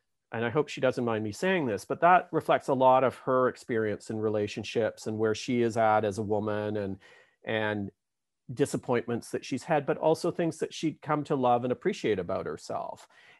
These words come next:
And so that was an instance where the writing was already really, really good, but that's, that message was rewritten by Joy at the, right at the top of the movie. And that gave it a greater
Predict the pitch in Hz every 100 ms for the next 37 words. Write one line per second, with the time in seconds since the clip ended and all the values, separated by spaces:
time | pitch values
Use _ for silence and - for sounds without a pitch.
0 | - 131 131 - 143 131 127 123 123 -
1 | - - - 139 160 180 160 147 131 -
2 | - 120 - 123 120 113 110 107 _ _
3 | _ _ _ - 113 131 123 117 139 170
4 | 196 196 147 131 - 139 131 127 127 117
5 | 123 135 127 120 110 101 107 104 139 190
6 | - _ _ _ 131 135 139 165 - -
7 | - - _ _ - 135 160 - - 123
8 | 135 127 - 120 104 107 - - _ _
9 | _ _ - 120 110 107 127 170 175 147
10 | 143 123 120 110 110 110 110 104 - 104
11 | - 101 123 156 185 170 - 147 135 -
12 | 120 117 113 110 101 104 101 104 - _
13 | _ - 120 123 120 120 135 151 143 139
14 | 127 123 120 - - 113 113 113 113 110